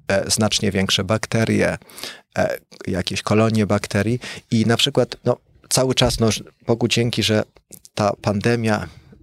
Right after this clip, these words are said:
nas opuszcza, ale, e, jak państwo sięgną do, no, literatury fachowej, poszukają w internecie, teraz w zasadzie w internecie można znaleźć wszystko, wszystko, to zobaczycie państwo, że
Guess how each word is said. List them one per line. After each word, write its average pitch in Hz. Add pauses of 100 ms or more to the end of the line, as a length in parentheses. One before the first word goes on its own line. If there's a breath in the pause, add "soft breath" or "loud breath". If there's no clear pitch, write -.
nas 110
opuszcza, - (640 loud breath)
ale, 110 (280)
e, 110 (300)
jak 110 (260)
państwo 117 (220)
sięgną 104 (600)
do, 101 (420)
no, 104 (100)
literatury 107
fachowej, 95
poszukają 117
w 101
internecie, 101
teraz 95
w -
zasadzie 101
w -
internecie 104
można 101
znaleźć 104
wszystko, - (640)
wszystko, - (560 loud breath)
to 107
zobaczycie 110
państwo, 113
że 104